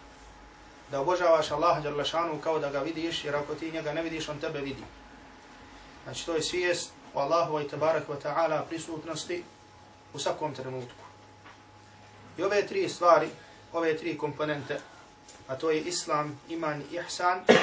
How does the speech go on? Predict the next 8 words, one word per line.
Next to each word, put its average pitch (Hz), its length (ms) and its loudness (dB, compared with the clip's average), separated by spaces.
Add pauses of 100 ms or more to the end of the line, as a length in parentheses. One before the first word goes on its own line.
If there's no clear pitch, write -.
(340)
<coughs> - 560 -2
znači 151 320 -4
svaka 185 500 4
od 202 200 0
njih 196 300 -4 (460)
je 165 140 0
iznad 156 320 -4
druge. 139 280 -4